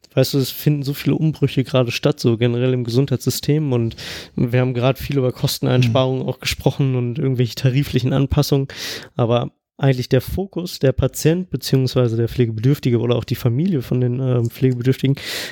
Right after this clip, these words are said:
Speaker 1: äh, die geraten halt immer mehr irgendwie aus dem Fokus, ne?
Speaker 2: Mhm.
Speaker 1: Und, ähm, eigentlich deren Bedarf oder auch Bedürfnisse, die müssen eigentlich viel mehr so in den Mittelpunkt, weißt du, weil du richtest ja deine Arbeit sozusagen an,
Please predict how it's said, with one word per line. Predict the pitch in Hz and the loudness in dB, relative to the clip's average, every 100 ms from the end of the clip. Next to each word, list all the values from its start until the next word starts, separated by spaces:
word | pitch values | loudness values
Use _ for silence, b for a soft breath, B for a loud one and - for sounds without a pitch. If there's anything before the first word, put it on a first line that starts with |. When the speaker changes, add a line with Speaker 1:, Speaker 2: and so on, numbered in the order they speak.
| B | B
Speaker 1:
äh, | - - - - _ - | -12 -12 -20 -20 _ -6
die | 120 | 0
geraten | 127 135 139 | 2 2 2
halt | 135 135 | 0 2
immer | 147 147 | 0 0
mehr | 139 139 139 | 0 0 0
irgendwie | 135 135 123 135 127 131 - - _ | -2 -4 -2 0 0 -2 -4 -16 _
aus | 165 - | 0 0
dem | 117 | -4
Fokus, | - 123 - - - | -2 -4 -4 -6 0
ne? | 131 | 2
Speaker 2:
Mhm. | 131 | 4
Speaker 1:
Und, | 113 120 120 - | 4 2 0 -2
ähm, | 143 123 120 B B B - | 0 0 -2 B B B -2
eigentlich | 131 120 - | 0 2 0
deren | 139 139 123 131 127 120 - _ | 0 0 0 0 0 -4 -10 _
Bedarf | 123 131 143 180 | -2 2 0 2
oder | 139 131 | -2 -2
auch | 123 | -4
Bedürfnisse, | 135 117 165 - 147 - 139 139 B B B - | -6 0 0 2 -2 2 0 0 B B B -2
die | |
müssen | 131 147 160 | 0 0 0
eigentlich | 139 123 | -2 -2
viel | - | -2
mehr | 170 147 139 | 0 0 0
so | |
in | 135 135 | 0 0
den | 135 | 0
Mittelpunkt, | - 127 - 120 117 | 0 -2 0 -4 0
weißt | 139 127 | 0 2
du, | 123 | 2
weil | 123 | 2
du | |
richtest | 120 131 - 131 | 0 -4 0 0
ja | |
deine | 113 120 139 139 131 - | 2 2 2 0 -2 -2
Arbeit | 135 147 135 127 | 0 2 2 0
sozusagen | 127 - 123 123 120 | -6 -2 0 2 2
an, | 135 127 127 | 2 2 0